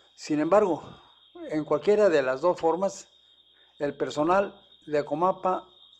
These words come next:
no ha hecho acto de presencia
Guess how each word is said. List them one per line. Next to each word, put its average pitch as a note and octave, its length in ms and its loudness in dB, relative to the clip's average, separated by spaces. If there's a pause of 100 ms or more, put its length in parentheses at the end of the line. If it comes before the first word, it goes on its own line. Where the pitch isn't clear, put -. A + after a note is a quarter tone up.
(100)
no F3+ 500 0
ha E3 260 2
hecho D#3+ 540 -2
acto E3 360 0
de C#3 100 -4
presencia E3 840 -4